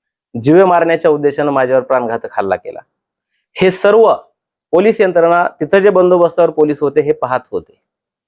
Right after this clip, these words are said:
आणि त्यांचं जे म्हणणं, आता तुमच्याकडनं मला कळालं की आम्ही तक्रार दिली नाही. तर anyone can keep criminal law in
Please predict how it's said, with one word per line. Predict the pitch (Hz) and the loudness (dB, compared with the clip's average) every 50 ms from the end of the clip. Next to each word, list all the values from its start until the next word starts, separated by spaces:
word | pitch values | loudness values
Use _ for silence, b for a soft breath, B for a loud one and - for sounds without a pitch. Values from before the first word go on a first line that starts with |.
| _ _ _ _ _ _ _ _ _ _ _ - | _ _ _ _ _ _ _ _ _ _ _ -6
आणि | - 131 156 160 | -2 -2 0 0
त्यांचं | 160 165 160 160 160 - 196 | 0 0 0 0 2 2 2
जे | 190 202 | 2 2
म्हणणं, | 202 185 175 180 180 185 | 2 2 2 2 2 0
आता | 170 - 143 139 151 | 0 0 -2 -2 -2
तुमच्याकडनं | 151 156 156 151 139 170 160 165 165 165 165 | -2 -2 -2 -2 -2 -2 0 0 0 0 0
मला | 160 160 156 151 | 0 0 0 -2
कळालं | 147 - 147 139 139 147 143 | -2 0 0 0 0 0 0
की | 139 165 | -2 -2
आम्ही | 147 143 151 143 - | 0 0 -2 -4 -4
तक्रार | 131 - 143 151 147 139 | -6 -4 -2 -2 -2 -2
दिली | 131 123 117 107 101 | -4 -6 -8 -8 -10
नाही. | 95 90 92 85 _ _ _ _ _ _ _ _ _ _ _ _ _ _ _ _ _ _ _ _ _ _ _ _ _ _ _ _ _ _ _ _ - | -12 -14 _ _ _ _ _ _ _ _ _ _ _ _ _ _ _ _ _ _ _ _ _ _ _ _ _ _ _ _ _ _ _ _ _ _ -4
तर | - 160 - 151 | -4 -2 0 2
anyone | 160 170 185 196 208 208 214 214 214 - | 2 4 4 4 4 2 2 0 0 2
can | 185 185 190 185 190 - | 2 2 2 0 -4 -2
keep | 196 202 208 202 - _ _ _ _ _ | -2 -2 -2 -4 -8 _ _ _ _ _
criminal | - 170 170 175 180 180 180 180 175 | -6 -4 -2 0 0 2 2 2 2
law | 170 165 165 | 2 2 2
in | 165 165 165 | 0 0 0